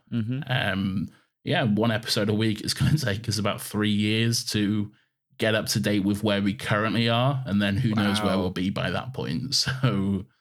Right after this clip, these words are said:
Speaker 1: Yeah,
Speaker 2: yeah.
Speaker 1: yeah. Interesting.
Speaker 2: Yeah, quite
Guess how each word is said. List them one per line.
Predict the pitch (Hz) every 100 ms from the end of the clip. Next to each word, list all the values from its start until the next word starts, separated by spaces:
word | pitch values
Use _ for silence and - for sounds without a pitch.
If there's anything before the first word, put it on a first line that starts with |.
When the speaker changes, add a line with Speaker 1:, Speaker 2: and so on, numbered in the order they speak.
| _ - - _ -
Speaker 1:
Yeah, | 95 110 101
Speaker 2:
yeah. | 101
Speaker 1:
yeah. | 107 87 - _ _ _ _ _ _ _ _ _ _
Interesting. | - 123 180 170 107 92 - 85 76 73 80 _
Speaker 2:
Yeah, | -
quite | 80